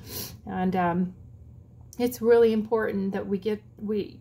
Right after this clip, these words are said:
you know, you try, because at the end of the day, you're just gonna be renting. And we don't want you to waste money or just paying on another investor's home, help him paying off that mortgage,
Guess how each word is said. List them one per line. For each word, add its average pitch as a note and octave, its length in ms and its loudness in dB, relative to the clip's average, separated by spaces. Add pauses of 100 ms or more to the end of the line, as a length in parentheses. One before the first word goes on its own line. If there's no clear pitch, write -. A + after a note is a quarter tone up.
you A3 160 -2
know, F#3 200 -2
you G3+ 160 2
try, A3+ 480 2
because F#3+ 680 -2 (360)
at G#3+ 140 -4
the A3 100 2
end B3+ 140 4
of B3+ 60 -4
the G#3+ 80 6
day, A3 220 4
you're F#3 160 2
just G#3+ 220 -4
gonna G#3+ 140 0
be F3+ 180 0
renting. F3+ 640 0 (580)
And F3 320 0
we G3 120 2
don't G#3+ 200 2
want G3+ 260 0
you G#3+ 80 0
to F3+ 100 2
waste F3+ 340 0
money G3 300 2
or E3+ 60 0
just G3 240 -6
paying G3 260 0
on F3+ 180 0
another F#3 440 2
investor's F3+ 540 0
home, E3 420 0
help F3+ 300 -2
him F3 180 -4
paying F3+ 340 -2
off E3+ 220 -4
that G3 220 -2
mortgage, F3+ 600 -2